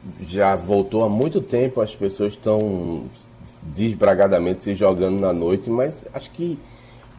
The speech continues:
pra maioria da população, acredito que não. Ainda há uma resistência, ainda há um receio em se, se contaminar. É,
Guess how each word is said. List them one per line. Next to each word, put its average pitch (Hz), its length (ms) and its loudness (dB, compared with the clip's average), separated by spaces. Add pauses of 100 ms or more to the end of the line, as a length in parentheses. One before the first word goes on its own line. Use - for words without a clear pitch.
(140)
pra 127 200 0
maioria 143 540 0
da 120 120 -2
população, 104 960 -2 (320)
acredito 120 520 -6
que - 100 -16
não. 123 320 0
Ainda 107 300 -2
há 107 260 -2
uma 110 160 -4
resistência, 104 760 -4
ainda 98 220 -2
há - 20 -2
um 113 140 -6
receio 127 800 -4
em 95 140 -6
se, 104 280 -8 (400)
se 113 180 -6
contaminar. 104 960 -4 (1040)
É, 92 580 -2